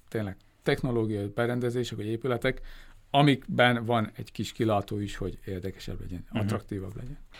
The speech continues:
Speaker 2: Melyik a legmagasabb épület, ahol eddig járt?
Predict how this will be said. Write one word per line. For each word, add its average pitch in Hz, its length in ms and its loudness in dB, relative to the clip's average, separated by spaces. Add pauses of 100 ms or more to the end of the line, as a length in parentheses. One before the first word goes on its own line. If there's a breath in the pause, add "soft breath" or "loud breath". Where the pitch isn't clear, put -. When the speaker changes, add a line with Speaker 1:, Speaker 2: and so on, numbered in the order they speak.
(200 loud breath)
Speaker 2:
Melyik 151 220 2
a 110 60 0
legmagasabb 98 600 -4
épület, 90 400 -12
ahol 92 200 -12
eddig 87 320 -14
járt? - 380 -14